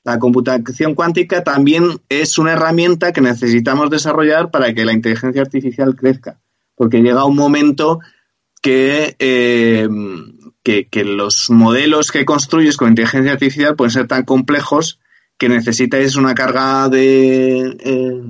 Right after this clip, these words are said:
digamos, de ordenadores o de procesamiento muy alta, ¿no?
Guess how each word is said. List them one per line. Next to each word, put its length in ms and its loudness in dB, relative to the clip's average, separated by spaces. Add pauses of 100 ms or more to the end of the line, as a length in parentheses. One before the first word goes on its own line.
(120)
digamos, 840 -10
de 260 -14
ordenadores 880 2
o 160 2
de 220 -2
procesamiento 760 -2
muy 240 4
alta, 400 -2
¿no? 240 -10